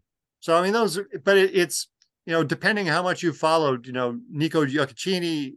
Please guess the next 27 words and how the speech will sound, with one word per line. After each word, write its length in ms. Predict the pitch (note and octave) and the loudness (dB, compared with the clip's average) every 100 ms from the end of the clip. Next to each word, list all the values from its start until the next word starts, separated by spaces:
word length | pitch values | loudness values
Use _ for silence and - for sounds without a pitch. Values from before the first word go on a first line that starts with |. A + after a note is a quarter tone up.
| - | -12
uh, 160 | C3 | -8
Gioacchini, 680 | B2 C#3 B2+ - F3+ F3 E3 | -2 0 0 0 -2 -2 -2
I've 400 | C#3+ G#2+ - C3+ | -4 -6 -8 -8
never 260 | A#2+ C#3 C3+ | -2 0 0
pronounced 320 | C3+ C3 A#2+ | 0 -2 -2
his 120 | A#2+ | -4
name 160 | A2+ A2+ | -6 -6
correctly. 440 | A#2+ G#2+ G#2 A2 - - - C#3 | -4 -4 -4 -8 -8 -20 -6 0
Gioacchini, 600 | B2 A#2+ E3 E3 D#3 C#3+ - _ - | 0 0 0 2 0 -2 -12 _ -4
uh, 380 | D3+ B2+ B2 A#2 G#2 - - _ - | 2 4 4 0 -6 -20 -20 _ -4
came 160 | E3+ E3 | 0 0
off 140 | D3+ | 0
the 80 | C#3+ | 2
bench. 380 | D3+ D#3+ D3+ - | 4 4 2 -6
He's 480 | D#3 B2 D3 D#3+ D3 | -8 -6 -4 -4 0
had 200 | D3+ D3 | 0 0
a 40 | |
few 180 | D#3+ D3 | -2 -2
national 440 | C#3+ D3 - D3+ | 0 -2 -4 -6
team 680 | C#3 D3+ D3 C#3+ C3+ C3+ B2 - | -4 -4 -4 -4 -4 -6 -10 -10
experiences. 1000 | D#3 B2 - D3 D3 C#3+ C#3 D3 C#3 - _ - _ _ _ _ _ - | -6 -6 -2 0 2 0 0 -2 -4 -8 _ -20 _ _ _ _ _ -14
Uh, 480 | D#3 C#3+ C#3 C3 A#2+ A2 _ | -8 -2 0 -2 -4 -14 _
you 80 | E3+ | -6
know, 60 | C3+ | -2
Indiana 480 | F#3+ F3+ E3 D3+ B2+ | 0 2 4 2 4
Vassilev, 1040 | D3+ E3 E3+ D3+ D3+ D3+ C3+ C3 D#3 | 4 4 2 4 4 2 -4 -12 -10
eh, 40 | D#3+ | -8